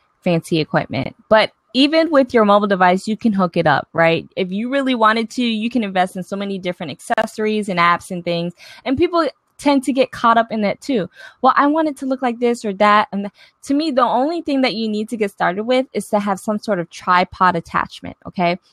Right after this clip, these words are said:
That's another thing, is having these shaky videos. Along with the vertical, you don't want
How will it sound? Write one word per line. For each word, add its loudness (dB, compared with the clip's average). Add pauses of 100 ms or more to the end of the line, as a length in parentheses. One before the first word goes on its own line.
(100)
That's 0
another 2
thing, -4
is -6
having 2
these -2
shaky -2
videos. -2 (500)
Along 4
with -4
the -6
vertical, -2
you -6
don't 0
want -4